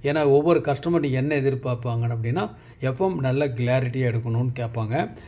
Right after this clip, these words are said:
அவங்களுக்கு தகுந்த மாதிரி இருக்கணும். ஒருவேளை Bluetooth கிட் யூஸ் பண்ணவங்களா இருந்தா அதுவும் நல்ல கெயின் இருக்கணும், டிஸ்டன்ஸ் கவர் ஆகணும், நல்ல ரிமோட், இதுக்கெல்லாம் வந்து சூட்டபிளான ஒரு சிக்னல் இன்புட், இதுதான் மெயின். ஓகே, then அடுத்து என்ன வேணும்? இந்த டோட்டல் இந்த ப்ராஜெக்ட்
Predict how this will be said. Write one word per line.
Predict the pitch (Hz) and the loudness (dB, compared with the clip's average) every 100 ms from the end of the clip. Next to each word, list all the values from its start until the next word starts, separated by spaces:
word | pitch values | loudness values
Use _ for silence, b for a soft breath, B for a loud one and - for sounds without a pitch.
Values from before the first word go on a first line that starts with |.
| B | B
அவங்களுக்கு | 131 135 127 127 | -2 0 0 0
தகுந்த | 135 147 | 0 2
மாதிரி | 127 135 127 | 2 2 2
இருக்கணும். | 113 113 113 113 110 - B B | -2 -2 -2 -2 -4 -8 B B
ஒருவேளை | - 156 180 190 185 | 0 4 6 8 6
Bluetooth | 127 147 202 185 190 180 | 4 4 6 6 4 4
கிட் | - 127 | -6 -4
யூஸ் | 131 131 151 - | -2 0 -2 -4
பண்ணவங்களா | 135 127 | -2 0
இருந்தா | 120 117 156 175 | 0 0 -2 -2
அதுவும் | 131 143 170 | -2 0 2
நல்ல | 131 143 143 | 2 0 -2
கெயின் | 113 143 151 151 | 0 2 2 0
இருக்கணும், | 117 117 117 117 113 B B B | -2 -2 0 0 -2 B B B
டிஸ்டன்ஸ் | 139 151 190 190 - | -2 0 2 2 0
கவர் | - 131 131 | -2 0 2
ஆகணும், | 120 110 113 113 113 B B - | 0 0 2 0 -2 B B 0
நல்ல | 147 175 | 4 4
ரிமோட், | 165 139 147 143 - - | 4 2 2 2 0 -4
இதுக்கெல்லாம் | 139 135 160 151 | -2 2 2 2
வந்து | 160 165 | -2 -6
சூட்டபிளான | 160 151 147 127 127 147 127 | -8 -4 -2 0 0 0 -2
ஒரு | 120 113 | -2 -2
சிக்னல் | - 143 147 165 | -6 -6 -2 0
இன்புட், | 135 135 143 170 | 0 -2 -2 -2
இதுதான் | 123 139 156 | 0 2 2
மெயின். | 127 143 143 - b b b b b - | 2 2 -2 -10 b b b b b -10
ஓகே, | 127 127 196 147 b b - | -4 2 0 0 b b 0
then | 165 202 | 4 4
அடுத்து | 139 160 208 180 | 4 4 6 6
என்ன | 156 160 | 4 2
வேணும்? | 143 135 135 | 2 2 -2
இந்த | 151 160 | 0 0
டோட்டல் | 147 190 208 202 | 6 6 8 6
இந்த | 196 | 6
ப்ராஜெக்ட் | 139 143 151 165 175 | 0 4 4 4 0